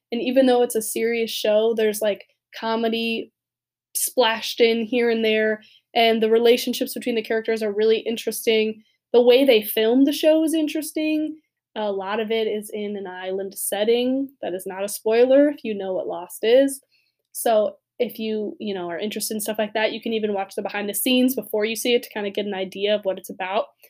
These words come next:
But I really, really enjoyed the show. I thought it was <laughs> really cool,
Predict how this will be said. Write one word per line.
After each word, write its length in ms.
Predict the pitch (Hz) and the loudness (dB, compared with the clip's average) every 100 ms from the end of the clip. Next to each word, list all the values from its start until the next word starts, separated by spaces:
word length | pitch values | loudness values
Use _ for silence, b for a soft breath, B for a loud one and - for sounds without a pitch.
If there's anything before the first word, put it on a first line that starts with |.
| b b _ | b b _
But 120 | 233 | 0
I 180 | 233 262 | 4 4
really, 420 | 277 226 277 277 | 4 6 6 8
really 260 | 240 240 233 | 6 4 4
enjoyed 420 | 220 214 214 214 | 0 0 -2 -2
the 80 | 214 | -4
show. 500 | 208 226 214 208 202 - | -4 -2 -2 -2 -4 -8
I 180 | 220 | -8
thought 340 | 220 220 220 - | -2 -2 -2 0
it 100 | 226 | 2
was 440 | 220 226 - - - | 2 2 2 -2 -8
<laughs> 100 | - | 2
really 240 | 269 247 | 4 4
cool, 460 | 254 277 254 240 | 4 6 8 8